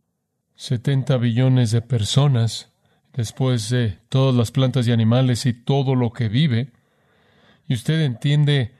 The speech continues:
la mente de Dios para codificar todo, incluyendo incluso las órbitas de planetas inanimados.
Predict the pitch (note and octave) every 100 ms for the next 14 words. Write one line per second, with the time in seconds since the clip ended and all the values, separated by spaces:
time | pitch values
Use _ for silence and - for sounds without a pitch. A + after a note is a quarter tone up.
0 | _ _ - B2 B2+ A#2+ A#2 C3 E3 D#3
1 | D3 C#3 B2+ C3 A2 A#2 D3 E3+ A2+ -
2 | - _ _ B2 B2 B2+ A#2 G2 A2+ C3+
3 | A#2 - D3 A3+ A3+ - _ _ _ _
4 | _ _ _ _ _ C3 B2+ B2+ E3 D#3+
5 | B2 - C#3+ C3+ - C3+ A2 - C3 A#2+
6 | - D#3+ E3 B2+ C3 B2 - - _ _
7 | _ _ _ _ _ - C3+ B2+ G#2+ -
8 | _ _ _ _ _ _ _ _ - B2
9 | A#2 B2 B2 A2+ - - - A#2+ A2+ A2+
10 | G#2+ A2 G2 E2 - -